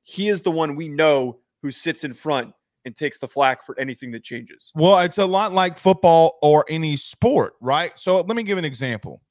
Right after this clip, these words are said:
Speaker 2: Joe, when an offensive coordinator makes a bad call, we, s-, you know, it's always said, "Well, the head coach, the head coach." Everything falls on the head man. Everything falls on the leader. Everything falls on the president. Everything falls on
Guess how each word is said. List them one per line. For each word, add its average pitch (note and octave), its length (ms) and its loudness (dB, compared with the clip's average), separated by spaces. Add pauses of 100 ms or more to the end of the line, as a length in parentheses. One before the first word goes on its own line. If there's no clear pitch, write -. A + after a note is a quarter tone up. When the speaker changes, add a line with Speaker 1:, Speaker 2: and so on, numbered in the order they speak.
(1300)
Speaker 2:
Joe, G3 240 4
when F#3 140 4
an E3 80 2
offensive G#3 480 -2
coordinator F3+ 300 0
makes C#3+ 260 -6
a C#3+ 40 -8
bad B2 280 -4
call, B2 520 -2 (120)
we, B2+ 260 -6
s-, D3+ 300 -12
you D3+ 120 -8
know, C#3 300 0 (100)
it's E3 200 -4
always F#3+ 320 0
said, D3+ 220 -2
"Well, A#2+ 100 -6
the G#2+ 80 -8
head E3+ 240 -4
coach, F#3+ 420 -6
the C3+ 120 -10
head F#3+ 200 -12
coach." F#3 400 -14 (960)
Everything E3+ 420 -8
falls C#3 340 -2
on C3+ 80 -8
the C3 80 -4
head A#2+ 240 -4
man. D3 320 -6
Everything G3 520 -2
falls E3 520 6
on C3+ 440 2
the C3+ 100 -2
leader. E3 320 0
Everything A#2+ 340 -6
falls C#3 260 0
on D3+ 60 -6
the D#3 80 -2
president. C#3+ 460 -2
Everything B2 300 -10
falls D3+ 280 -2
on D#3 160 -6